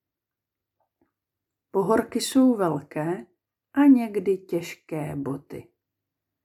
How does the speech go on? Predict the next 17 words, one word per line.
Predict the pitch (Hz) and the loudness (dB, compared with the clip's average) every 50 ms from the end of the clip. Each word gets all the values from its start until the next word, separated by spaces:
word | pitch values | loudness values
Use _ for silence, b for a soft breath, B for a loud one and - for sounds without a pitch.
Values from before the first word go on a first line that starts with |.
| _ _ _ _ _ _ _ _ _ _ _ _ _ _ _ _ _ _ _ | _ _ _ _ _ _ _ _ _ _ _ _ _ _ _ _ _ _ _
Nejsou | 190 180 190 214 226 233 - - 277 269 269 269 - | -4 -2 -2 -2 -2 -4 0 2 4 4 4 4 0
to | 262 247 | -4 -4
prostě | - - 220 226 220 - - - - 269 | -4 -4 -4 -4 -4 -6 -12 -4 -4 -4
boty | 233 180 160 139 139 147 - - 147 - 175 220 262 277 - - - | -2 0 -2 -4 -4 -6 -8 -6 -4 -4 -4 -4 -6 -8 -12 0 2
určené | 277 285 277 269 - - - 247 220 202 196 190 180 170 165 156 156 160 147 | 4 4 4 2 -2 -4 -4 -4 -4 -2 -2 -2 0 0 0 -2 -4 -6 -8
na | 151 160 165 165 | -6 -6 -6 -6
běh. | 147 139 160 147 143 147 - - - - - - _ _ _ _ _ _ _ _ _ _ _ _ _ _ _ _ _ _ _ _ _ _ _ | -4 -6 -6 -6 -6 -8 -10 -14 -18 -20 -20 -20 _ _ _ _ _ _ _ _ _ _ _ _ _ _ _ _ _ _ _ _ _ _ _
A | 330 330 294 | 2 2 6
říkáme | 269 269 254 254 - - 214 208 202 202 190 185 185 190 180 165 | 6 6 6 6 2 -6 -10 -8 -6 -6 -6 -6 -6 -4 -4 -4
jim | 139 135 - - - _ _ _ | -4 -6 -8 -12 -16 _ _ _
pohorky, | _ 160 147 139 143 143 135 - - - _ - 143 143 214 277 277 - _ _ _ _ _ _ _ _ _ _ _ _ _ _ _ _ _ _ | _ -8 -6 -4 -4 -4 -4 -4 -6 -14 _ -12 -8 -4 -4 -4 -4 -4 _ _ _ _ _ _ _ _ _ _ _ _ _ _ _ _ _ _
protože | - 285 302 339 349 - 330 294 269 269 277 262 | 0 2 4 4 4 4 4 4 6 6 6 4
v | 254 196 | 4 0
nich | 175 151 151 - | -4 -4 -4 -6
chodíme | - - 196 196 170 180 180 180 175 170 165 156 156 160 _ | -8 -6 -4 -4 -4 -4 -2 -2 0 0 0 -2 -4 -8 _
po | - 151 151 | -8 -8 -6
horách. | 143 151 147 139 151 143 131 131 - - 147 - - - - - - | -4 -4 -4 -4 -4 -6 -6 -6 -8 -12 -14 -18 -20 -20 -20 -20 -20